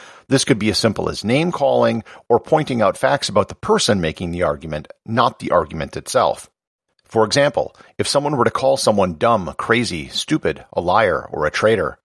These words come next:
or any number of insults, they would be engaging in ad hominem attacks. There are several variants of this, including our next fallacy, tu quoque. From the Latin for "you too,"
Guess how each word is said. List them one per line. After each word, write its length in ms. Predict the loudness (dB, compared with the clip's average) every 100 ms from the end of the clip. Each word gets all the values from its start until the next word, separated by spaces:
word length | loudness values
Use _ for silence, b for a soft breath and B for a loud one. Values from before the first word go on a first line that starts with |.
| _ -2
or 80 |
any 120 | 0 2
number 280 | 0 0
of 80 | -2
insults, 560 | -4 0 0 0 -4 -14 B B -2
they 160 | 0 2
would 160 | 2
be 160 | 2 0
engaging 540 | 0 0 0 -2 -6
in 200 | -4 -6 -2
ad 240 | 0 0
hominem 440 | 0 -2 -2 -4 -8
attacks. 560 | -6 -2 -2 -4 -12 -14 _ _ _ B B B
There 100 | 2
are 60 | 4
several 320 | 2 2 2
variants 440 | 2 2 2 -4
of 80 | -6
this, 360 | -6 -6 -10 -8
including 480 | -8 -4 -4 -2 -2
our 80 |
next 220 | 0 -2 0
fallacy, 500 | -2 -2 -6 -12 -16 _ _ _ b b
tu 160 | -2 0
quoque. 600 | 2 2 2 0 0 -2 -18 _ _ _ b b b
From 220 | 0 2
the 80 | 2
Latin 340 | 2 2 -2
for 320 | -2 2 4
"you 320 | 2 -2 -4
too," 560 | -2 0 0 0 -4